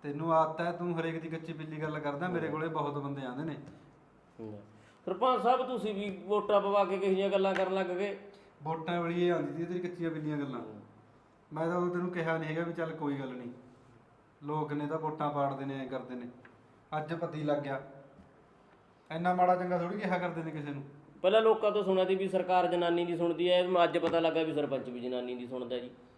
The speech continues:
Speaker 1: ਫਿਰ ਹੁਣ ਜਦੋਂ ਤੂੰ ਉਹਨੂੰ ਮਾੜਾ ਚੰਗਾ ਕਹੇਂਗਾ, ਫਿਰ ਤਾਂ ਕਹਿਣੀ ਪਊ।
Speaker 2: ਨਾਲੇ ਇਹਨੂੰ ਮੈਂ ਇੱਕ ਗਲਤ ਕੀ ਕਿਹਾ? ਮੈਂ ਇਹ ਕਹਿਤੀ ਵੀ ਦੂਜੇ ਲੋਟ ਹੈ।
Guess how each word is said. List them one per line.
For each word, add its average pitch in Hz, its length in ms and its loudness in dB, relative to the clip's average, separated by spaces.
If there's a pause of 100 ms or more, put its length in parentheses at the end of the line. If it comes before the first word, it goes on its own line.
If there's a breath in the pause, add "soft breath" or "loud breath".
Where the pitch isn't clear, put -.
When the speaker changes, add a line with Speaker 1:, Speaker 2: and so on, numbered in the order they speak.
(120)
Speaker 1:
ਫਿਰ 175 140 2
ਹੁਣ 220 180 4
ਜਦੋਂ 220 220 -4
ਤੂੰ 220 100 -8
ਉਹਨੂੰ 226 180 -4
ਮਾੜਾ 214 200 4
ਚੰਗਾ 208 300 0
ਕਹੇਂਗਾ, 202 280 2
ਫਿਰ 196 100 2
ਤਾਂ 202 160 -4
ਕਹਿਣੀ 190 240 0
ਪਊ। 202 420 -4 (240 loud breath)
Speaker 2:
ਨਾਲੇ 185 160 6
ਇਹਨੂੰ 240 140 8
ਮੈਂ 254 80 8
ਇੱਕ 247 160 2
ਗਲਤ 233 260 8
ਕੀ 233 200 0
ਕਿਹਾ? 220 160 6
ਮੈਂ 226 100 4
ਇਹ 220 140 6
ਕਹਿਤੀ 196 340 4
ਵੀ 220 100 -4
ਦੂਜੇ 180 320 0
ਲੋਟ 160 240 4
ਹੈ। 147 320 2